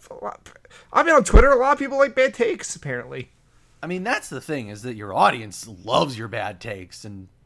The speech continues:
Speaker 2: doesn't think they're bad.
Speaker 1: Yeah, but I wanna expand. I want, I want more. I want that audience to get bigger and more terrible. Let's
Speaker 2: Well,
Speaker 1: do it.
Speaker 2: don't worry. You'll, you'll be a, you'll be a Wrestle Cringe cheat code yet.
Speaker 1: Thanks, Elon Musk.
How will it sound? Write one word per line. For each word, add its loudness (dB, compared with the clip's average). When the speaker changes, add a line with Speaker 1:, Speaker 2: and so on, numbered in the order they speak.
Speaker 2:
doesn't -14
think -14
they're -16
bad. -10
Speaker 1:
Yeah, -2
but -2
I 2
wanna 0
expand. -6
I 0
want, 0
I 0
want 0
more. 0
I 4
want -2
that 2
audience 2
to -10
get -6
bigger -4
and -2
more 0
terrible. -2
Let's -2
Speaker 2:
Well, 2
Speaker 1:
do -2
it. -10
Speaker 2:
don't -4
worry. -4
You'll, -8
you'll -2
be -4
a, 0
you'll -6
be -8
a -4
Wrestle -4
Cringe -6
cheat -6
code -4
yet. -6
Speaker 1:
Thanks, -2
Elon -2
Musk. -10